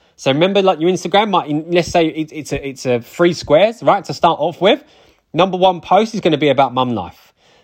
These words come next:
Number two post is gonna be about the business. Number three post in that in, in these Instagram three squares is gonna be about how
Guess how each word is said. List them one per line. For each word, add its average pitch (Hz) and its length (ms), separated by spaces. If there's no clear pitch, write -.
Number 147 300
two 196 300
post 233 420
is 170 60
gonna 165 160
be 160 120
about 143 240
the 120 80
business. 110 520
Number 139 240
three 190 480
post 143 640
in 135 100
that 135 140
in, 143 100
in 139 120
these 127 180
Instagram 123 460
three 131 180
squares 165 460
is 127 100
gonna 156 200
be 151 140
about 143 460
how 170 680